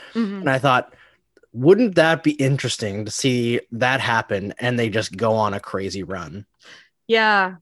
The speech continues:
Speaker 1: Yeah. I mean, I'm looking up now where the, where the Canucks currently stand in the North Division just to see, you know, where
Speaker 2: I don't
Speaker 1: things
Speaker 2: think they're
Speaker 1: will
Speaker 2: going
Speaker 1: lie.
Speaker 2: anywhere, but yeah.
Speaker 1: Uh, yeah. I mean, they're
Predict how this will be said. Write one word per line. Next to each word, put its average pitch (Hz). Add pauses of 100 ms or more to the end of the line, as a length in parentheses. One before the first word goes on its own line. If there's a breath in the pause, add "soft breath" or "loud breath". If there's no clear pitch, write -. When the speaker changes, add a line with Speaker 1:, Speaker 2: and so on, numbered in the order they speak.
(140)
Speaker 1:
Yeah. 220
I 220
mean, 214
I'm 214
looking 233
up -
now 190
where 185
the, 175
where 180
the 175
Canucks 185
currently 175
stand 170
in 180
the 170
North 170
Division 165
just 165
to 165
see, 165
you 170
know, 156 (220)
where 175
Speaker 2:
I 175
don't 175
Speaker 1:
things 151
Speaker 2:
think 131
they're 107
Speaker 1:
will -
Speaker 2:
going 117
Speaker 1:
lie. 101
Speaker 2:
anywhere, 98
but -
yeah. -
Speaker 1:
Uh, 233
yeah. 208
I 220
mean, 208
they're 196